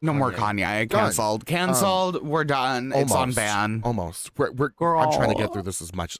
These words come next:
Speaker 2: as fast as I, listen, <laughs> guys, I really did not want to do Kanye myself. I had to pitch this to Petunia because
Speaker 1: Convince me.
Speaker 2: I had to convince her. But, like, he was the news this week. I'm sorry. Like,
Speaker 1: It's just too much.
Speaker 2: it's too much.
Speaker 1: <sighs> Ugh.
Speaker 2: But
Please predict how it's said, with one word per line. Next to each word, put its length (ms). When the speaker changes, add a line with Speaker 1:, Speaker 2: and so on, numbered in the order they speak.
Speaker 2:
as 160
fast 320
as 100
I, 140
listen, 400
<laughs> 120
guys, 420
I 120
really 600
did 180
not 320
want 220
to 40
do 120
Kanye 400
myself. 680
I 80
had 220
to 100
pitch 440
this 200
to 120
Petunia 520
because 640
Speaker 1:
Convince 500
me. 120
Speaker 2:
I 220
had 80
to 60
convince 500
her. 280
But, 260
like, 240
he 240
was 220
the 80
news 320
this 220
week. 260
I'm 160
sorry. 680
Like, 420
Speaker 1:
It's 200
just 320
too 140
much. 520
Speaker 2:
it's 220
too 140
much. 560
Speaker 1:
<sighs> 60
Ugh. 220
Speaker 2:
But 240